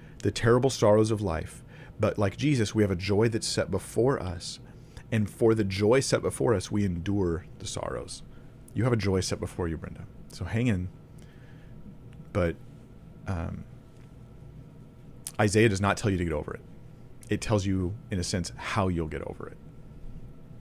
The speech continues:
And that'll be in the presence of God. You just have to wait. Number five, Tony Oshikanlu says, "What are your thoughts on Christians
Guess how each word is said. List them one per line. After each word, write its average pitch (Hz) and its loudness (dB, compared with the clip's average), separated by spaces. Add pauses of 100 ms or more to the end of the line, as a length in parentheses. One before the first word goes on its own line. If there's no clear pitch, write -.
(140)
And 101 0
that'll 85 2
be 92 0
in 90 0
the 90 0
presence 85 -2
of 85 -10
God. - -8 (580)
You - -8
just - -6
have 92 -4
to 98 -6
wait. 73 -6 (2000)
Number 160 8
five, 175 12
Tony 185 10 (180)
Oshikanlu 147 6
says, 110 4
"What 113 6
are 190 8
your 208 8
thoughts 123 2 (180)
on 117 4
Christians 101 0